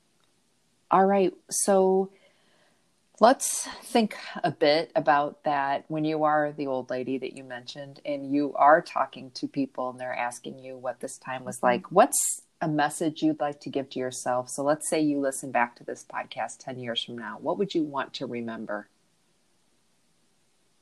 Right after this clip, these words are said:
Speaker 2: Mm, how I put through, because at first I was really scared.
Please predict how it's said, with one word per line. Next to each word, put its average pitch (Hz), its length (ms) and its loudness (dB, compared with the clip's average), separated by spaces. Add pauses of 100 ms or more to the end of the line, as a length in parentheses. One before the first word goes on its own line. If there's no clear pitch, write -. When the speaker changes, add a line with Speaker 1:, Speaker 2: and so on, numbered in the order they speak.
(1120)
Speaker 2:
Mm, 170 920 -16 (1800)
how 180 240 -6
I 165 120 -6
put - 380 -10
through, 151 440 -8 (540)
because 170 240 -4
at 165 160 -4
first 175 380 -8
I 165 40 -10
was 160 280 -10
really 170 220 -10
scared. 165 500 -10